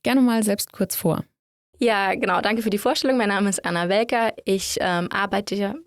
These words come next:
Speaker 2: bei der Deutschen Hochschule für Prävention und Gesundheitsmanagement seit zweitausendsiebzehn. Ich hab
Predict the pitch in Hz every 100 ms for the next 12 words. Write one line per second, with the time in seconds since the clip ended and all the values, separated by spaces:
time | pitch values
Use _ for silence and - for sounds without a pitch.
0 | _ 180 175 170 185 190 202 233 262 240
1 | 220 190 - 190 190 208 202 185 214 220
2 | - - 202 196 196 208 220 220 214 208
3 | 220 - - - - - - 185 180 175
4 | 175 - 175 175 196 170 170 175 - 247
5 | _ - 285 285 302 349 _ - - -
6 | _ _ - 202 202 - 202 196